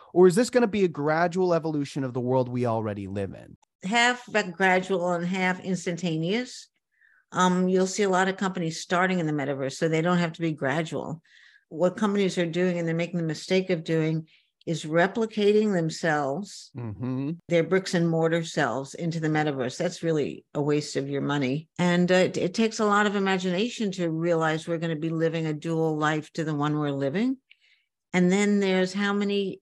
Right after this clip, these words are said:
Speaker 2: you know how people kid around and go like, "Oh, all my personalities and stuff." But here's a chance to really become more than you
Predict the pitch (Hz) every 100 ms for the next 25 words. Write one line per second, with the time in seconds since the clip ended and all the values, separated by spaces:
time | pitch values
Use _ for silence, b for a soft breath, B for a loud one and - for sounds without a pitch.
0 | _ 202 208 214 190 202 180 180 190 170
1 | 165 160 147 147 139 - _ _ _ -
2 | 170 160 - - _ _ 170 180 190 175
3 | 151 - 151 - 165 139 135 139 143 135
4 | 131 139 - 147 101 - _ 165 165 190
5 | 208 214 185 190 185 180 180 180 160 160
6 | 160 160 180 202 190 - 180 - 175 165
7 | 180 175 156 151 175 165 170 175 170 165
8 | 202 185 123